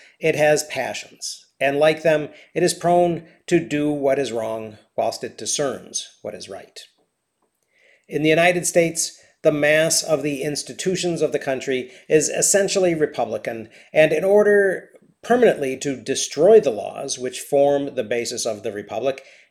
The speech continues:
it would be necessary to abolish all the laws at once. In the United States,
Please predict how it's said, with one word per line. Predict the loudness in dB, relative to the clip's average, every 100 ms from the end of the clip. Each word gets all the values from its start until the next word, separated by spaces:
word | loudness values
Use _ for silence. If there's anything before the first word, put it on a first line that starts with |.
| -4
it | 0
would | 2 2
be | 2
necessary | 2 0 0 0 2 2 -2 -6 -10
to | -4 -2
abolish | 0 0 0 -2 -4 -6
all | 4 6 6
the | 4
laws | -2 -4 -10 -10 -10 -10
at | -6 -4
once. | -4 -6 -12 -16 _ _ _ _ _ _
In | -8
the | 0
United | 2 2 0
States, | 0 0 0